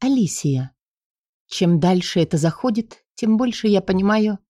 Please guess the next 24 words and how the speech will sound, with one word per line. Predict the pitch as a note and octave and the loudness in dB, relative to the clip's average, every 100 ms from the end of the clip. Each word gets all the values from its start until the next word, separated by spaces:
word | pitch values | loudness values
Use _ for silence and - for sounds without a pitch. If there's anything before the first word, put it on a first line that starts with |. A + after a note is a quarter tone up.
| _ _ | _ _
что | - - F3 | -20 -2 0
Амиран | D#3+ E3 D#3+ F#3 | 2 4 2 2
Аль-Мактум | F3 D3+ C#3+ D3+ - A#3 A#3 A3+ - | 2 2 0 -2 -4 0 0 -2 -6
меня | - F3+ | -2 0
не | F3+ E3 | 2 0
отпустит. | D#3 - F#3 - - C3+ _ _ _ _ _ _ _ | -2 -4 -4 -4 -10 -12 _ _ _ _ _ _ _
Более | - C#4 D4+ E3 C#3+ | -4 0 2 2 2
того, | D#3 D3+ D3 C#3+ _ _ _ _ | -2 -2 -2 -4 _ _ _ _
я | G3+ G#3 | 0 0
шаг | G3+ - B3 B3 A#3 | 0 -2 0 0 0
лишний | G#3+ A3+ G3+ G#3 | 0 2 0 0
не | F#3 G3 | 2 2
сделаю | F3+ F3+ A3+ E3 | 2 2 2 2
без | C#3 D3+ | 0 -2
его | D#3 D#3+ E3+ | 0 0 0
позволения. | F3 E3 F#3 G3 F3+ E3 D3 C#3+ - _ _ _ _ | -2 0 2 2 2 2 0 -2 -10 _ _ _ _
По | - | -2
его | D3 C3 | 0 0
плану, | B2+ D#3+ G#3+ A#3 G#3 - _ _ _ _ _ | -2 -2 0 2 0 -4 _ _ _ _ _
пока | - A#3 B3+ | -8 -6 -6
смерть | A#3 G#3 F3 C#3+ - - | -2 0 2 0 -4 -6
не | D#3 | -2
разлучит | D3+ D3 D#3+ D#3 - D3+ - | -2 -2 -4 -4 -6 -6 -2
нас. | C#3+ D3 - | -4 -4 -10